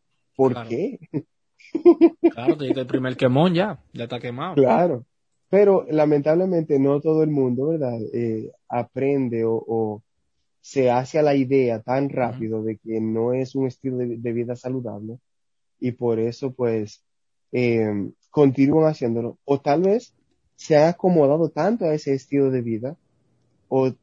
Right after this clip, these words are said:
Speaker 1: o ya la, no tienen responsabilidad básicamente y por eso piden prestado y ni siquiera se preocupan por pagar. Pero yo creo que lo saludable es que nosotros seamos conscientes de lo que nosotros tenemos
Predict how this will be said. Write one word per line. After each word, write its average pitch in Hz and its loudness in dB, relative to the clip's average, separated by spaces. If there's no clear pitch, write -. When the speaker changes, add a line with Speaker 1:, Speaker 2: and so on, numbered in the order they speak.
Speaker 1:
o 127 -6
ya 135 2
la, 131 0
no 127 -2
tienen 151 0
responsabilidad 127 -2
básicamente 170 -4
y 175 -2
por 131 -6
eso 139 -8
piden 143 -2
prestado 135 -6
y 131 -4
ni 131 -4
siquiera 127 -6
se 135 0
preocupan 131 -4
por 151 -8
pagar. 143 -8
Pero 151 6
yo 156 4
creo 190 -2
que 139 0
lo 143 6
saludable 143 2
es 160 -2
que - -2
nosotros 135 -2
seamos 147 2
conscientes 139 0
de 175 -2
lo 160 -2
que - -2
nosotros 131 -6
tenemos 131 -6